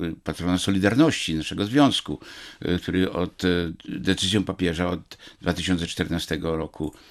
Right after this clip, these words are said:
y, jest właśnie, mm, naszym patronem, więc, y, byłoby,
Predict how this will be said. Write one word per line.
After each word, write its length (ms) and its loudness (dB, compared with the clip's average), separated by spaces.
y, 160 2
jest 260 0
właśnie, 420 -2
mm, 300 2
naszym 280 0
patronem, 520 0
więc, 360 -4
y, 220 -2
byłoby, 520 0